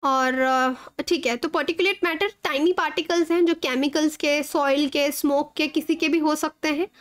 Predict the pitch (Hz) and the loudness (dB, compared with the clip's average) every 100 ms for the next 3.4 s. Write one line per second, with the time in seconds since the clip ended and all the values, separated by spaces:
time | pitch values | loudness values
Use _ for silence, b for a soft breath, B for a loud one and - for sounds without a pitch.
0 | b 311 330 269 262 262 294 466 _ _ | b -4 -2 0 2 2 0 -2 _ _
1 | - 269 269 247 240 214 - _ - 277 | -8 -2 -2 -2 -4 -6 -10 _ -8 -6
2 | - 311 302 277 254 233 247 262 262 269 | -2 2 2 0 -2 -4 -4 -2 -2 -4
3 | 233 226 220 233 | -6 -6 -8 -10